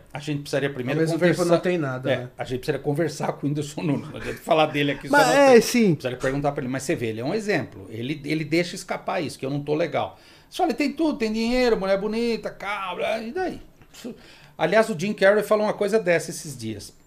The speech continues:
Speaker 1: Ele falou exatamente sobre isso. Ele falou assim: seria legal se todo habitante da Terra ficasse milionário. Todos. Aí todos saberiam que não é isso que resolve a vida da gente.
Speaker 3: Caraca, que foda.
Speaker 2: Nossa, mano.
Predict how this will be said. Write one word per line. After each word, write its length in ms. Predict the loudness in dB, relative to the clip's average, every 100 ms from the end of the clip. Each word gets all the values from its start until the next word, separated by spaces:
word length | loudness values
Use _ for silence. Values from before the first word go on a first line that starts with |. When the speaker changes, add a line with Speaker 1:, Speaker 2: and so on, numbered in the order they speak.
| -12
Speaker 1:
Ele 120 | -10
falou 180 | -6 0
exatamente 460 | 0 0 -2 -4
sobre 180 | -6 -8
isso. 100 | -10
Ele 80 | -8
falou 120 | -8
assim: 260 | -6 -8 -12 -14 -20 -20
seria 280 | -6 -2 0
legal 320 | 0 4 6 6
se 140 | 2
todo 280 | -2 0 0
habitante 480 | -2 -2 0 0 0
da 140 | -6
Terra 460 | -2 0 0 0 -6
ficasse 520 | -10 -4 -2 -2 -4
milionário. 540 | -4 -2 -2 -4 -8 -14 _ _ _ -6
Todos. 540 | 0 0 0 -12 -18 -20 -20 -20 -20 -20 -20 -20 -20 -20 -4
Aí 140 | -2
todos 420 | -2 -2 -2 -2 -4
saberiam 600 | -2 -2 -4 -4 -4 -6 -14 _ -20
que 140 | -10 -6
não 80 |
é 80 | -4
isso 220 | -4 -8
que 60 | -10
resolve 400 | -10 -6 -6 -6
a 20 |
vida 240 | -10 -14 -12
da 120 | -12
gente. 400 | -14 -18 -20 _ _ _ _ _ _ _ _ _ _ _ _ _ _ _ _ _ _ _ 2
Speaker 3:
Caraca, 400 | 6 10 10 8
que 180 | 4 4
foda. 500 | 2 2 4 2 -4 _ _ _ _ _ -12
Speaker 2:
Nossa, 540 | -10 -10 -12 -12 -12
mano. 280 | -12 -16 -20